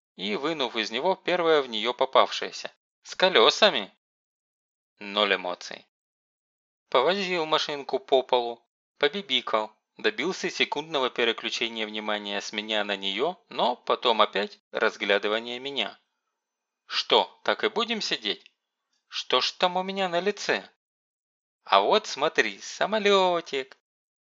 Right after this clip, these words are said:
Выкладываю. Ноль эмоций.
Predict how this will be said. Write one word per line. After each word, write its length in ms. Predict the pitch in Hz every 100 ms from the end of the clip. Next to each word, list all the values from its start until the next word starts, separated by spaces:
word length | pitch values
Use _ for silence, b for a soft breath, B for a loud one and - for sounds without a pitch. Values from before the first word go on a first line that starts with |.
| _ _ _
Выкладываю. 800 | 123 - 131 110 101 98 98 98 _ _ _ -
Ноль 380 | 101 98 135 156
эмоций. 520 | 120 95 - -